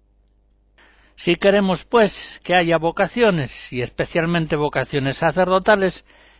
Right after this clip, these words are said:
hemos de recuperar la fe en estas convicciones fundamentales.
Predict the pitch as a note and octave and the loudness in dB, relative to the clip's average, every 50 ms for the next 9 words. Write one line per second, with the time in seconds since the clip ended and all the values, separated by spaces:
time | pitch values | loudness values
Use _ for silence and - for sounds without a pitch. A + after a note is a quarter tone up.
0 | _ _ - F3+ F3+ F3 F3 E3+ D#3 D3 D3 D3+ D#3 D#3 D3 - - D#3 C#3 D3 | _ _ -2 -2 0 0 0 0 -2 -2 0 0 0 0 0 -2 -6 -8 -4 -2
1 | D#3 E3 D#3 - F#3 F#3 D#3+ - G3 F#3+ F#3+ F3+ E3 C#3+ A#2+ A2 G#2+ G#2 A#2 A#2 | -2 -2 -2 -4 -6 -6 -2 0 2 2 4 4 4 2 0 -2 -6 -10 -10 -4
2 | A#2 A#2 A#2 - - D#3 D3+ C#3 A2 - - - A#2 A#2+ B2+ B2 - - - - | -4 -4 -4 -2 0 0 0 0 0 -4 -8 -8 -6 -4 -4 -6 -6 -8 -6 -4
3 | C3+ A#2+ - - - - G3+ F#3+ F#3 E3+ F3+ E3 C#3+ - - E3+ E3 D#3+ D#3+ D3+ | -4 -4 -6 -6 -2 0 2 2 2 2 0 -2 -2 -6 -6 -4 -2 -2 -2 -2
4 | C3 - - D3+ C#3+ C#3 C3+ C3 B2 A#2+ A#2 A2 - - A#2+ A2+ G#2 G2+ G#2 - | -4 -6 -6 -6 -4 -2 -2 -2 -2 -2 -4 -6 -6 -4 -4 -4 -4 -6 -12 -16
5 | - - - - - | -16 -16 -18 -20 -20